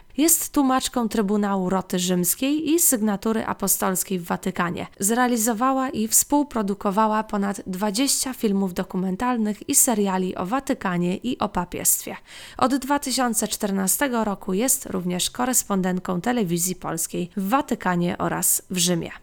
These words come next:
Gruntowne wykształcenie, wiedza, doświadczenie oraz znajomość Watykanu i Rzymu autorki jest wyczuwalne na każdej stronie tej książki.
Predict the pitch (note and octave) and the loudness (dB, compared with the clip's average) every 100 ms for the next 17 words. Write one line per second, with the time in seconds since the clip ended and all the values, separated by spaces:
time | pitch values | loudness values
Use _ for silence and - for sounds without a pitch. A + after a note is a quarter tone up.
0 | - G#3 A#3+ C#4+ E4 E4 D#4+ A#3+ - - | -4 0 2 4 4 4 4 4 2 0
1 | G#3 F#3+ A3 A#3+ A#3 F#3 G3+ A#3 B3+ A3 | 0 2 2 2 0 0 0 0 -2 0
2 | G#3 - G3+ - - A#3 A#3 - G#3 G#3 | 0 0 -2 -2 -2 0 0 0 0 0
3 | - F#3+ A3 A3+ B3 G3 F#3 - F#3+ G3 | 0 0 0 0 2 2 0 -2 -2 -2
4 | G3 G3+ G#3 G3+ F#3+ G3 F3 F#3+ G#3 G3 | -2 -2 0 2 2 2 2 4 4 2
5 | F#3+ - G#3 G3 G3 F#3 F#3 G#3+ G#3+ - | 0 2 2 4 4 4 2 0 0 0
6 | G3+ A3 A3+ A#3 B3 A#3+ A3+ G#3 G3+ - | 0 -4 -2 -2 -2 0 -2 -2 -4 -2
7 | A3 G3+ G3 F#3+ - F3+ F3 F3 F#3+ - | -2 0 0 0 0 0 0 -2 -4 -4
8 | - - - - | -4 -4 -6 -8